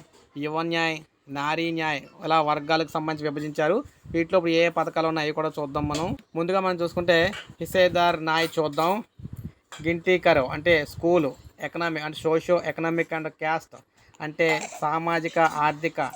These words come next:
క్యాస్ట్లకు సంబంధించి వర్గీకరిస్తారని చెప్తున్నారు.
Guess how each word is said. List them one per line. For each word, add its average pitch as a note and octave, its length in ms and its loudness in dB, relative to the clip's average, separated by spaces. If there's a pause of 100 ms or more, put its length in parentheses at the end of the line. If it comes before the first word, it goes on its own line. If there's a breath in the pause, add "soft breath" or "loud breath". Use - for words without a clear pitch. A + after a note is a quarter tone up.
(720)
క్యాస్ట్లకు D#3+ 480 -2
సంబంధించి D#3 540 -2 (600)
వర్గీకరిస్తారని D#3+ 720 -2
చెప్తున్నారు. D3 460 -4